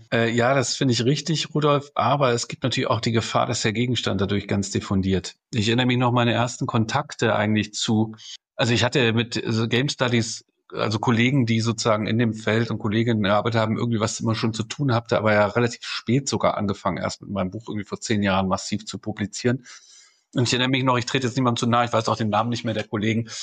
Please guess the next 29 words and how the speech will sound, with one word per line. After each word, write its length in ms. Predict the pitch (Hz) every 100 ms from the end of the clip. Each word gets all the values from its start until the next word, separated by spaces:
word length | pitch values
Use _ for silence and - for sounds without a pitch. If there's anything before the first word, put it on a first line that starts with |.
| - _
wie 60 | 117
ich 120 | -
auf 100 | 117
dem 100 | 123
Deutschen 280 | 117 117 120
Germanistentag 600 | 113 120 - 120 120 117
war 160 | 117
und 80 | 120
da 60 | 110
hat 120 | 110
mir 60 | 117
jemand 160 | 113
echt 160 | 113 110
erzählen 440 | 113 - 110 117
wollen, 260 | 113 110 110
R-Type 580 | - 104 - 113 117 - -
sei 180 | 113 107
ein 100 | 113
Spiel, 200 | - 120
das 160 | 113
man 80 | 107
total 360 | 107 - 107 110
gut 180 | 117
durch 120 | 117 117
eine 120 | 110
narratologische 920 | 110 104 104 113 107 110 123 117 131
Brille 320 | 123 156 117
anschauen 500 | 95 98 92 85 87
kann. 360 | - 78 78